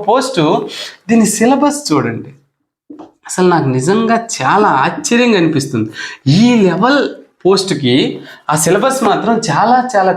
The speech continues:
తక్కువ. ఈసారి అయితే దాని సిలబస్ మారిపోతుంది. నేనైతే అదే సిలబస్ ఈసారి అసలు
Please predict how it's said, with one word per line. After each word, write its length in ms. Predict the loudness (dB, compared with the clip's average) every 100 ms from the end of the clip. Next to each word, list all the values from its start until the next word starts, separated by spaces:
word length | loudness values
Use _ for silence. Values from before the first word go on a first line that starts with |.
| -4
తక్కువ. 240 | -10 -10 -4
ఈసారి 260 | -2 2 2
అయితే 140 | 0 0 0
దాని 160 | 0 0
సిలబస్ 280 | 0 0 0
మారిపోతుంది. 500 | -4 -4 -12 -18 -18 -4
నేనైతే 400 | 0 2 0 0 0 -2 -8 -16 -6
అదే 140 | 0 2 2
సిలబస్ 340 | 0 0 -4 -4
ఈసారి 260 | 0 0 -2 -10
అసలు 220 | -4 -2